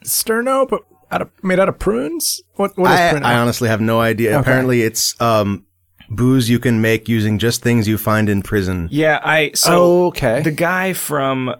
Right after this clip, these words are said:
Speaker 3: one of those websites that has three letters that I don't remember what it is, the Zug, maybe,
Speaker 2: Mm-hmm.
Speaker 3: made Pruno once, and he,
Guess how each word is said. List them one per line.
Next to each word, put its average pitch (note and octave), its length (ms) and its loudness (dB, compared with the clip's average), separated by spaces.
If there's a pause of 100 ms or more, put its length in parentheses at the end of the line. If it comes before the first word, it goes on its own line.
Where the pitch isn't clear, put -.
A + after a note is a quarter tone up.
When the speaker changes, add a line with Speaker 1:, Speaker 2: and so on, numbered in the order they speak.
(120)
Speaker 3:
one A#2+ 280 -2
of A#2+ 200 -4
those A#2 340 2
websites G#2+ 800 0
that G#2+ 180 -2
has G#2 200 0
three G#2 280 -2
letters G2 440 0
that G2 100 0
I G2 80 0
don't F#2+ 180 -2
remember G2 320 0
what G2 140 0
it F#2+ 80 -2
is, F#2 280 -2
the G2 180 -2
Zug, A#2+ 640 0
maybe, D3 400 0
Speaker 2:
Mm-hmm. A2+ 340 0
Speaker 3:
made A2+ 360 0 (120)
Pruno G2+ 500 -2
once, F#2 440 -2
and G2 240 -2
he, G2 400 -2